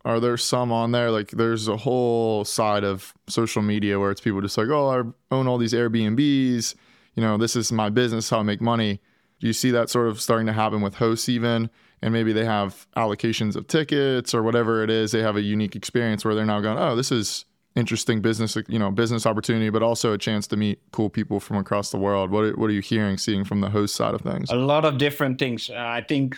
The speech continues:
Speaker 2: social media is a really important, yeah, a really important phenomenon these days, that people do a lot about influencing, et cetera, and showcasing what they're doing. We see the, we see the same with the hosts.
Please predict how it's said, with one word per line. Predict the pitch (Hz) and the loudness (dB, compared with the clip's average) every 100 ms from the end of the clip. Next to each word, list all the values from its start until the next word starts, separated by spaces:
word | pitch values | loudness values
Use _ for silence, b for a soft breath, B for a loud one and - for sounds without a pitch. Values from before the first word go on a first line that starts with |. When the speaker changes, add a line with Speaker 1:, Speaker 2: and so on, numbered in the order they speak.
| - | -4
Speaker 2:
social | 139 135 147 | -4 0 0
media | 131 139 135 | 0 2 2
is | 123 | 0
a | 123 | 0
really | 131 131 127 123 | 2 2 0 0
important, | 123 139 135 127 127 - - _ _ 123 | 0 0 0 2 0 -2 -10 _ _ -6
yeah, | 107 92 - 117 | -4 -4 -8 -8
a | 113 | -4
really | 117 135 131 | -2 0 0
important | 127 110 135 127 120 | -2 -2 -2 -2 -2
phenomenon | 131 123 131 123 120 123 - | -2 0 0 0 -2 -2 -2
these | 120 117 | -4 0
days, | 120 120 | 0 0
that | 117 104 | -4 -2
people | 127 123 123 117 104 98 _ _ _ _ _ | -4 0 -2 -2 -4 -8 _ _ _ _ _
do | 127 151 | 0 4
a | 139 | 4
lot | 135 143 | 4 2
about | 135 127 131 135 | 2 2 2 0
influencing, | 135 135 127 127 131 131 123 | -2 0 0 0 0 -2 -2
et | 120 | -2
cetera, | 131 127 123 | -2 0 -2
and | 120 | -2
showcasing | - 127 123 123 120 127 | -2 -2 0 -2 -2 -4
what | 117 113 | -4 -4
they're | 113 107 | -6 -4
doing. | 123 127 117 | -4 -2 -2
We | 110 | -4
see | 113 147 | -2 -2
the, | 131 123 120 117 | 0 2 2 2
we | 117 | 0
see | 123 147 | 0 0
the | 131 | 0
same | - 131 | 0 0
with | 127 120 | 0 0
the | 107 | -2
hosts. | 104 123 - | -2 -2 -6